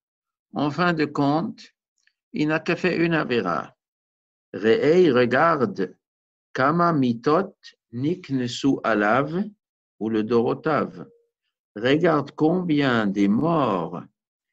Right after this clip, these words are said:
étaient fixés sur lui et pour ses générations. Lui,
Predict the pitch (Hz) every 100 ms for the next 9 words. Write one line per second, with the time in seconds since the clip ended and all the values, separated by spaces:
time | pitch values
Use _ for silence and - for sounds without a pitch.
0 | _ _ 110 113 123 113 - 160 - -
1 | 139 139 131 117 110 104 101 113 165 -
2 | _ _ 117 - 113 113 120 117 131 135
3 | 139 147 - 180 139 117 - _ _ _
4 | _ _ _ - 135 151 139 123 107